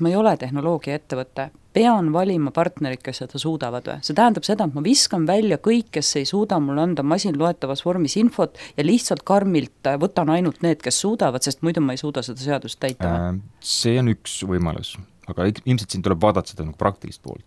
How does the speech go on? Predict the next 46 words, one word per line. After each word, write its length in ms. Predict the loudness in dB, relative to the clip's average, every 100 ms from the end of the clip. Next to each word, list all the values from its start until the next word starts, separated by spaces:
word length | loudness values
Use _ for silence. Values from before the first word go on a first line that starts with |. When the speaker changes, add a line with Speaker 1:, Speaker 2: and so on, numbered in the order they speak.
| -8
Speaker 2:
Et 80 | -2
Speaker 1:
Nii. 140 | 2
Speaker 2:
see 120 | 2 2
ei 20 |
tähenda 240 | 2 2
seda, 160 | 2 2
et 140 | 2
nii-öelda 180 | -4 -4
kakskümmend 380 | -4 -4 -2 0
viis 100 | 2
mai 220 | 2 2
ja 160 | 0 -2 -4 _ _ -8
kõik 320 | -6 -6 -10 -2
tormavad 320 | 0 0 -2 -2
kohe 120 | -2 0
vahetama 460 | 0 -2 -2 2
oma 100 | 2
arenduspartnereid, 720 | 2 -2 -4 -6 -6 -8 -8 -14 -20 -20 -20 -14
et 100 | -8
see 80 | -4
ilmselt 200 | -4 -4
ei 60 | -2
ole 100 | 0
mõistlik, 320 | 0 -4 -12
et 120 | -8
see 120 | -4
sõltub 320 | 0 0 0 -4
nüüd 160 | 0
mahtudest. 640 | 0 0 -6 -14 -16 -20 -16
Et 120 | -16 -14
seesama 280 | -6 -2 0 2
näide, 340 | 2 0 -6
et 140 | -10 -10
kui 200 | -6 -4
ettevõte 440 | -4 -6 -8 -8 -8
saab, 240 | -4 -4 -6 -20 -20 -20 -6
no 120 | -4
ütleme, 160 | -4 -2
suur 160 | 2 2
ettevõte 400 | 0 -8 -2 2
üle 160 | 4
Euroopa, 400 | 4 2 0 -10 -14 -18 _
ta 140 | -10
ei 80 | -6
pruugi 240 | -4 -4
olla 140 | -4